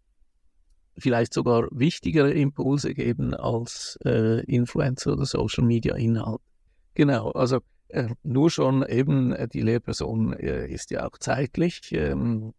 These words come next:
viel mit den Schülerinnen und Schülern im Austausch und es ist nicht nur das, was die Lehrperson sagt, sondern auch, wie sie auftritt, was für einen Lebensstil sie verkörpert, was für ein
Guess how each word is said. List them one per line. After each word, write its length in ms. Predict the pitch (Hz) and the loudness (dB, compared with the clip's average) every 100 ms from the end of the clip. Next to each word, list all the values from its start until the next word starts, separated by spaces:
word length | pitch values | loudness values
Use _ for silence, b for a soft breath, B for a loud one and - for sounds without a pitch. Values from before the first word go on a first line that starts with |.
| _ _ | _ _
viel 320 | 147 147 165 | 0 4 4
mit 320 | 147 143 - | 2 -2 -2
den 180 | 143 139 | 0 2
Schülerinnen 460 | 143 135 143 139 139 | 2 0 0 0 -2
und 140 | 139 | -2
Schülern 400 | - 135 135 135 | -2 0 0 -2
im 200 | - 131 | -2 -4
Austausch 720 | 151 - 143 - 147 170 - - _ _ _ _ | -2 -2 -4 -2 0 0 -4 -16 _ _ _ _
und 500 | 156 135 135 127 - - _ _ _ _ _ | 0 2 2 0 -6 -20 _ _ _ _ _
es 140 | 127 139 | 0 0
ist 140 | - | 0
nicht 200 | 156 - | -2 2
nur 120 | 139 | 0
das, 260 | 135 131 - | 2 0 0
was 140 | 139 | -4
die 100 | - | 0
Lehrperson 640 | 113 113 - 135 - - 117 | 0 0 -2 -4 -4 -4 -2
sagt, 600 | - 113 202 - - _ _ | 0 2 2 -2 -16 _ _
sondern 400 | - 131 123 - | -2 2 2 2
auch, 380 | 117 120 117 - | 0 0 -2 -6
wie 200 | 131 120 | -2 0
sie 180 | 139 147 | 0 0
auftritt, 580 | 143 175 - 175 170 - - | 0 0 0 0 0 0 -4
was 180 | - | -4
für 120 | - - | -2 -4
einen 100 | 117 | 0
Lebensstil 640 | 117 160 170 - 82 85 | 2 2 -2 -2 0 2
sie 140 | - 151 | 0 -2
verkörpert, 640 | - - - 143 - 139 | -4 -2 -2 0 -4 -2
was 220 | 110 - | -4 -4
für 120 | - 135 | -4 -4
ein 160 | 127 | -6